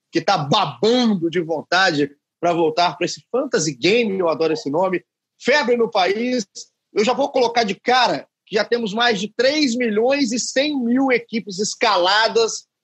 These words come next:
Isso é uma informação direta aí dos bastidores do Cartola F C, o chefe Eduardo Orgler, um abraço pro Orgler, que me mandou aqui em primeira mão. Então, continua escalando, continua aí na sua expectativa pra mitada.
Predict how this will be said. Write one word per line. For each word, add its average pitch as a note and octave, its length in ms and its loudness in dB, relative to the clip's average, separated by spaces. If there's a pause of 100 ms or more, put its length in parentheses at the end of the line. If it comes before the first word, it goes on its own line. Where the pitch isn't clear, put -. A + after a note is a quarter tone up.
(120)
Isso G#3 280 -2
é - 20 0
uma G#3+ 60 0
informação G#3 520 -2
direta F#3+ 640 0 (180)
aí F3+ 140 0
dos F3+ 160 -2
bastidores G3 1000 0
do F3+ 120 -8
Cartola F3+ 560 -4
F D#3+ 120 -8
C, G#3 440 0 (240)
o B2+ 60 -16
chefe F3+ 340 -2
Eduardo D#3+ 400 0
Orgler, F3+ 440 0
um D#3+ 60 -6
abraço E3+ 480 -4 (120)
pro E3+ 80 -2
Orgler, G3 480 0 (240)
que G3 80 -8
me G#3 80 0
mandou G3+ 260 0
aqui G3 160 -4
em F#3+ 60 -2
primeira G#3 320 0
mão. C4 160 0
Então, C#4 500 0 (220)
continua A#3 400 -2
escalando, C4 720 0
continua A#3 480 0
aí A3+ 300 0 (180)
na F#3 80 -2
sua G#3 220 -6
expectativa G3 720 -2
pra F#3+ 240 -2
mitada. G#3+ 600 0